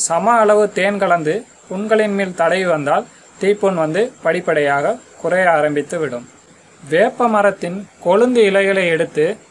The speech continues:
அதனுடன் பசுமோர் விட்டு அரைத்து தீப்பட்ட புண்களின் மீது பூசி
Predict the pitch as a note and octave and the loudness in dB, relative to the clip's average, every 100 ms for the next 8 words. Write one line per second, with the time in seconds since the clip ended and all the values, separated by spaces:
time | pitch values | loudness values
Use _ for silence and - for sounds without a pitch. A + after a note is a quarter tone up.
0 | - - - - D3+ D#3+ A3 G3+ F3+ G#3+ | -20 -20 -20 -8 -4 0 0 0 0 -2
1 | - - F#3 - B3+ A#3 A#3+ G3+ F#3 - | -6 -4 -2 0 0 0 0 0 -4 -2
2 | E3 A#3 - - E3 G3 G3 D#3+ D#3 A3 | -2 -2 -8 -2 0 0 -2 -4 -4 -6
3 | - _ - - - G3+ A#3+ A#3+ A3+ A#3 | -16 _ -20 -20 -4 -2 0 0 0 0
4 | A3+ G#3 G#3 G3+ F#3+ F#3+ E3+ E3 G#3+ - | 0 -2 0 0 -2 -2 -2 -2 -4 -6
5 | G3 A3 | 0 2